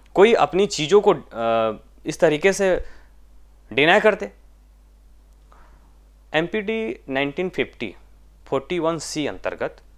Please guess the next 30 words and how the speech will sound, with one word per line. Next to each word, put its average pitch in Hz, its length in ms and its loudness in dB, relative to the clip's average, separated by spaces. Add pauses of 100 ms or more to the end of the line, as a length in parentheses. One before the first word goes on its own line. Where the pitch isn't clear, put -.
(840)
क्या 156 100 8
होता 143 260 0
है 131 60 -2
मैं 107 60 -6
आपको 95 200 -10
बता 90 220 -6
देता 95 220 -6
हूँ। 156 180 -12 (340)
उस 202 180 -6 (100)
फ़ोर्टी 151 300 -2
वन 170 180 0
सी 196 200 -6
अंतर्गत 104 640 -4 (1200)
चैरिटी 190 720 2
या 165 160 6
फिर 220 340 -2
रिलीजियस 139 600 2
अगर 208 140 4
कोई 202 140 2
प्रोग्राम 117 460 -4
है - 280 -10 (720)
तो 196 100 4
इसके 175 260 2
लिए 208 160 -2
उस 190 180 -2
अंतर्गत 165 400 -4
परमिशन 110 380 -6
दी 107 160 -8
जाती - 320 -14
है। - 80 -20